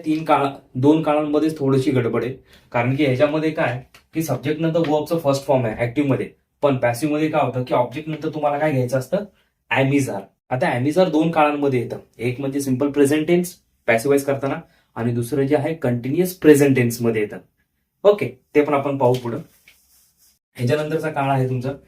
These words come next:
ते सूत्र लिहून घ्या व्हिडिओ पॉज करून. त्यानंतरचा आहे सिंपल पास्ट टेन्स.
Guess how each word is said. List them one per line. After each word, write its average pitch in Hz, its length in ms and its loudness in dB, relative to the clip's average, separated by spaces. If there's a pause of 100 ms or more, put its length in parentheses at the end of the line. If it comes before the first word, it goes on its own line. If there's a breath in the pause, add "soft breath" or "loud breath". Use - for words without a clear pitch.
(220 soft breath)
ते 135 60 0
सूत्र 147 320 0
लिहून 147 300 0
घ्या 127 160 0 (140)
व्हिडिओ 120 320 -6
पॉज 117 220 -6
करून. 123 260 -8 (540)
त्यानंतरचा 151 540 0
आहे 131 200 -2 (300)
सिंपल 143 480 -2
पास्ट - 360 -4
टेन्स. 101 320 -14